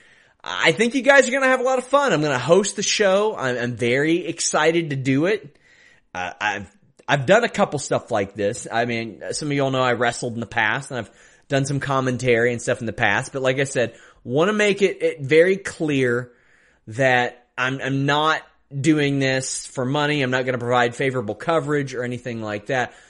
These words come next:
Not a conflict of interest. I wanna raise some money for a good cause. I want to, uh, do some really nice things, uh, and I'm gonna get to, to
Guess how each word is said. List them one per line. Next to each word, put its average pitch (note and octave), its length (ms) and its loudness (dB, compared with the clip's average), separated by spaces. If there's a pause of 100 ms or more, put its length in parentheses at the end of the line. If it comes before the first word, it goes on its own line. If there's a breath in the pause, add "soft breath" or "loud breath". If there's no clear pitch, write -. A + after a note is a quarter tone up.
(140 soft breath)
Not D3 200 2
a D3 40 -2
conflict C#3+ 480 -4
of A#2+ 80 -8
interest. B2 400 -6
I B2 60 -6
wanna C#3+ 200 -4
raise C#3+ 260 -2
some C#3+ 120 -6
money B2+ 200 -2
for B2 180 -6
a G#2+ 100 -6
good C3+ 240 -2
cause. A#2 440 0 (420 soft breath)
I A2 80 -4
want B2+ 360 -2
to, B2+ 320 -2
uh, A2+ 320 2
do E3 300 -4
some D3 400 -2 (480 soft breath)
really D#3+ 460 2
nice C3+ 480 2
things, C3+ 580 -2
uh, A2+ 480 2
and A2+ 500 -4
I'm A#2 140 -4
gonna C#3 140 0
get C3 140 0
to, A#2+ 280 0
to A#2 280 -10